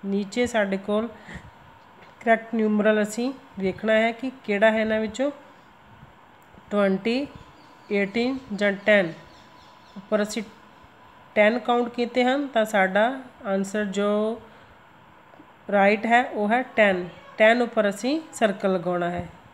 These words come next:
ਤਾਂ ਇਹ ਹੈ ਸਾਡਾ ਕਰੈਕਟ ਆਨਸਰ। ਨੈਕਸਟ ਹੈ ਸਾਡੇ ਕੋਲ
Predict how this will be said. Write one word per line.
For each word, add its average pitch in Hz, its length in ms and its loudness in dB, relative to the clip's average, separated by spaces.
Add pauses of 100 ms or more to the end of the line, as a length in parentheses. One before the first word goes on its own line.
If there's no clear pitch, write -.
(320)
ਤਾਂ 202 100 -4
ਇਹ 214 220 -2
ਹੈ 220 120 2
ਸਾਡਾ 208 360 0
ਕਰੈਕਟ 202 380 -2
ਆਨਸਰ। 170 340 -6 (560)
ਨੈਕਸਟ 226 320 4
ਹੈ 254 180 4
ਸਾਡੇ 220 320 2
ਕੋਲ 247 340 -2